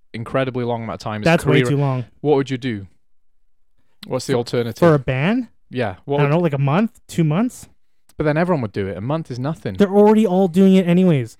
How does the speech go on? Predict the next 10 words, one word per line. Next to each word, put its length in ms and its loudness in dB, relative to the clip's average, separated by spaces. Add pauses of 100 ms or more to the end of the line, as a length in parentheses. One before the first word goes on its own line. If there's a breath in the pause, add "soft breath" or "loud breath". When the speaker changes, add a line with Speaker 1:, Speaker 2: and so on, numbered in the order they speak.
(120)
Speaker 2:
That's 160 0
the 100 -4
point. 480 2 (180)
That's 200 2
the 80 4
whole 180 2
fucking 400 0
point 280 4
of 80 2
it. 120 -2